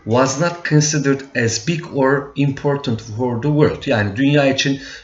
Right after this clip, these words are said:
büyük veya önemli görülmedi. Hayır, çok, e, büyük buhrandan bu yana en büyük krizdi. O yüzden önemli ve büyük bir kriz. E, ikinci sorumuzun cevabı Denizli olacak.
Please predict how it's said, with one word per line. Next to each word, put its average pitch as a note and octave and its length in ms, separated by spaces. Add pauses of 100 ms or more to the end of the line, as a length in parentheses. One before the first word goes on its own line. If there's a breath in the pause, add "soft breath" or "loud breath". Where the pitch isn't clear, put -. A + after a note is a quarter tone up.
(120)
büyük D3 300
veya A2+ 300
önemli C3 460
görülmedi. C3 500
Hayır, B2 480 (260 loud breath)
çok, - 360
e, G#2+ 300
büyük D3 280
buhrandan B2+ 600
bu A2 40
yana A2+ 320
en C#3 240
büyük A2+ 220
krizdi. A2 640 (320 loud breath)
O A#2+ 120
yüzden A#2+ 480
önemli A#2 420
ve A#2+ 180
büyük B2 260
bir A2+ 120
kriz. - 540 (300 loud breath)
E, G2 400
ikinci C3+ 320
sorumuzun G#2 460
cevabı G#2+ 520
Denizli A2+ 340
olacak. D#2 320